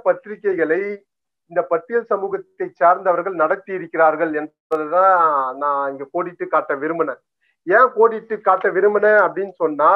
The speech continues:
இவர்கள் திராவிட இயக்கத்தவர்கள் ஏற்கனவே நான் சொன்ன மாதிரி இவர்களுக்கு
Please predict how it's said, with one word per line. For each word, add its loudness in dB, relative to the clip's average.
இவர்கள் 2
திராவிட 2
இயக்கத்தவர்கள் -2
ஏற்கனவே 0
நான் 2
சொன்ன 0
மாதிரி 0
இவர்களுக்கு -6